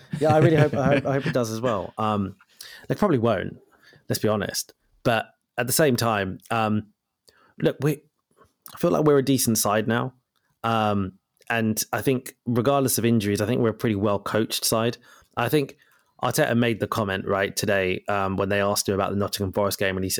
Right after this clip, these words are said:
Speaker 1: he sort of said, like, at the same time, like, it's quite a young team, and every now and again, a young team are gonna have kind of poor performances like that. But I think we've shown this season that we've been pretty good at bouncing back from stuff like that.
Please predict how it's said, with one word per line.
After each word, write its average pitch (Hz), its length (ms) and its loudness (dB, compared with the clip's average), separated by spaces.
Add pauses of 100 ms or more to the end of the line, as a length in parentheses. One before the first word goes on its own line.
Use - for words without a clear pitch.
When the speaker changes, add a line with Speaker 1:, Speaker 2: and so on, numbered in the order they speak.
Speaker 1:
he 107 100 -6
sort 107 140 0
of 101 80 -2
said, 101 200 -4
like, 98 160 -2
at 98 60 -8
the 104 160 -4
same - 220 -6
time, 95 260 -4
like, 95 160 -4
it's - 100 -8
quite 104 200 -4
a 101 40 -4
young 98 240 -2
team, 95 380 -4 (600)
and 95 320 -6 (220)
every 104 200 -2
now 98 140 -2
and 95 80 -2
again, 92 240 0
a 92 40 -2
young 92 240 -2
team 90 540 -4
are 104 80 -2
gonna 92 220 -4
have 92 320 -4 (120)
kind 95 140 -8
of 87 120 -8
poor 98 180 -2
performances 98 540 -4
like 90 240 -2
that. 95 220 -6 (640)
But - 100 -2
I 117 60 -2
think 160 160 -2
we've 151 100 -2
shown 127 240 2
this 104 140 0
season 107 280 0
that - 80 -2
we've 101 120 0
been 107 140 0
pretty 113 240 -4
good 95 180 0
at - 140 -8
bouncing 95 640 -4
back - 260 -6
from 107 200 -2
stuff - 260 -4
like 117 120 0
that. 135 140 -2